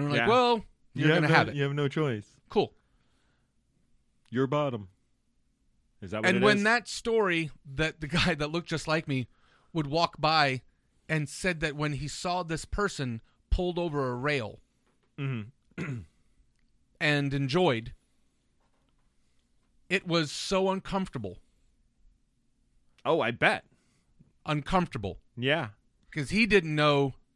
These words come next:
Speaker 1: that if I saw that, you
Speaker 2: It
Speaker 1: know, this is the guy saying,
Speaker 2: Who's
Speaker 1: you know,
Speaker 2: next?
Speaker 1: if, yeah, w-,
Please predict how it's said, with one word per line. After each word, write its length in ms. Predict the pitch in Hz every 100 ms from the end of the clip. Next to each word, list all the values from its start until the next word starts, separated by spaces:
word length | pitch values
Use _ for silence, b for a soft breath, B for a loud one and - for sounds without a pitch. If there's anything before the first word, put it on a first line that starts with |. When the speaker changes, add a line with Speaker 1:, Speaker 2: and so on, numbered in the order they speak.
| _ _ _ _ _ -
Speaker 1:
that 140 | 170 151
if 120 | 160
I 80 | 160
saw 300 | - 170 170
that, 300 | 170 170 - _ _ _ _ _ _
you 60 | -
Speaker 2:
It 40 |
Speaker 1:
know, 80 | 147
this 220 | 139 180
is 60 | 147
the 80 | 147
guy 240 | 156 165
saying, 200 | 143 151
Speaker 2:
Who's 100 | -
Speaker 1:
you 60 | 139
know, 60 |
Speaker 2:
next? 500 | 143 147 - - - -
Speaker 1:
if, 180 | 151 147 143 143
yeah, 160 | 170 120 -
w-, 140 | 135